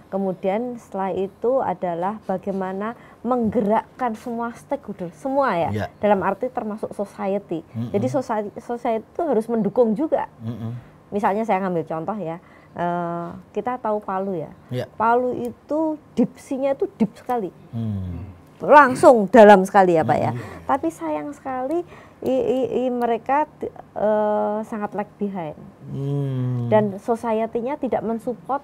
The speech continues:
Speaker 1: adanya kawasan industri. Mereka kan termasuk kek Palu. Ya,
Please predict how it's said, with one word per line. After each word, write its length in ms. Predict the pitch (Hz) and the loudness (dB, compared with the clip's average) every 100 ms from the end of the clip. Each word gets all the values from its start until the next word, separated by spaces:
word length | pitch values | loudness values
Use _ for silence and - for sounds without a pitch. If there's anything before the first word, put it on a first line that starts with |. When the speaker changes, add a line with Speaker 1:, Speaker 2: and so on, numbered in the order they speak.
| - | -6
Speaker 1:
adanya 800 | 185 190 185 180 196 233 247 254 - - | -6 -2 -4 -2 -4 -4 -6 -10 -20 -12
kawasan 480 | - 220 233 240 214 | -4 -4 -4 -4 -4
industri. 400 | 220 208 208 214 - | -2 -2 -2 -4 -4
Mereka 240 | 247 269 | -4 -2
kan 140 | 480 440 403 | -2 -4 -4
termasuk 400 | 285 285 - - | -4 -2 -6 -2
kek 160 | 226 - - 165 | -4 -4 -14 -6
Palu. 240 | 170 160 - - - - - | -4 -6 -10 -20 -20 -20 -4
Ya, 80 | 175 | -2